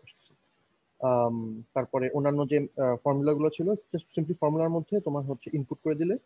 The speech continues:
তোমার ইনফরমেশনগুলা চলে আসবে। তো বেস পিচ আমরা পেয়ে গেলাম দুইটার। আমরা হচ্ছে বেস সার্কেল ডায়ামিটার, মানে সার্কেল, আহ, পিচ সার্কেল ডায়ামিটার পেয়ে গেলাম, এবং তারপরে হচ্ছে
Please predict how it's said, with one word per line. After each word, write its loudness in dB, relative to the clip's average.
তোমার 0
ইনফরমেশনগুলা 0
চলে 4
আসবে। 0
তো -2
বেস 0
পিচ 0
আমরা 4
পেয়ে 2
গেলাম 2
দুইটার। 2
আমরা 4
হচ্ছে -2
বেস -4
সার্কেল -4
ডায়ামিটার, 2
মানে 0
সার্কেল, -2
আহ, 0
পিচ -6
সার্কেল 0
ডায়ামিটার 2
পেয়ে 0
গেলাম, 0
এবং 2
তারপরে 2
হচ্ছে -2